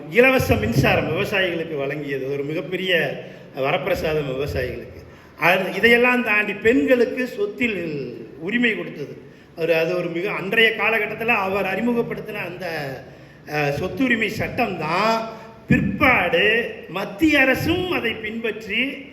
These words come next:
மத்திய அரசு நாடாளுமன்றத்துல அதை அனைத்து இந்தியாவிற்குமே வந்து அறிமுகப்படுத்துச்சு. இப்படி முன்னோடி திட்டங்கள் அனைத்தையும் அவர் தான் வந்து அறிமுகப்படுத்தினார்.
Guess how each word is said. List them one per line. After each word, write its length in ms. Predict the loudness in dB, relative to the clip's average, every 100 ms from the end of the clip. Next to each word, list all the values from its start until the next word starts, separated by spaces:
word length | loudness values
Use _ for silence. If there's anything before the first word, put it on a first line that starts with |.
| -20 -8
மத்திய 380 | -6 -2 2 2
அரசு 460 | 0 -2 -2 -2 -2 -8 -14 -16 -6
நாடாளுமன்றத்துல 1080 | -2 0 0 -2 -6 -8 -4 2 2 2
அதை 540 | -4 -2 0 0 -2 -8 -12
அனைத்து 440 | -6 -4 -4 -4 -8
இந்தியாவிற்குமே 1000 | -8 -2 0 0 0 -4 -6 -6 -4
வந்து 340 | -4 -2 -2 -2
அறிமுகப்படுத்துச்சு. 760 | -4 -6 -8 -8 -12 -16 -20 -20 -20 _ -20 -20 -6
இப்படி 520 | 0 4 4 4 -2
முன்னோடி 640 | -2 -2 0 0 0 0
திட்டங்கள் 420 | -4 0 0 2 0
அனைத்தையும் 680 | 0 2 2 2 0 2 2
அவர் 240 | 0 2
தான் 200 | 2 0
வந்து 180 | 0 -2
அறிமுகப்படுத்தினார். 640 | -4 -6 -10 -12 -14 -18